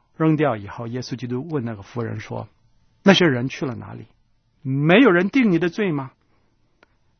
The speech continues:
那犯罪的女人说：“主啊，没有。”然后耶稣基督讲了一句非常宝贵的话：“我也不定你的罪，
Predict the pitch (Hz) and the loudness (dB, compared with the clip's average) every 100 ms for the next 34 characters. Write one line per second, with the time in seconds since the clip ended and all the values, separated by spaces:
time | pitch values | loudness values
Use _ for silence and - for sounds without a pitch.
0 | _ - 123 - 160 131 143 123 113 101 | _ -10 -10 -2 0 0 0 -2 -4 -6
1 | 110 - 117 - 113 104 101 107 - _ | -8 -6 -6 -6 -6 -4 -6 -8 -14 _
2 | _ _ _ _ 104 95 95 104 127 95 | _ _ _ _ -12 -10 -8 -2 -2 -4
3 | - _ _ _ _ _ _ - _ _ | -12 _ _ _ _ _ _ -20 _ _
4 | 127 110 127 131 131 127 131 120 117 107 | -4 -2 2 2 2 0 0 0 -4 -6
5 | 107 107 113 - - 143 170 180 131 135 | -8 -8 -8 -8 0 6 6 6 2 0
6 | 127 104 101 120 110 101 120 101 - _ | -2 -4 -6 -8 -8 -10 -10 -10 -14 _
7 | _ _ _ _ - - - - - 143 | _ _ _ _ -20 -20 -20 -20 -2 6
8 | 160 214 156 123 - 123 - 233 165 113 | 6 8 4 0 -6 -12 -2 0 0 -2
9 | 104 113 - 120 | -6 -10 -8 -8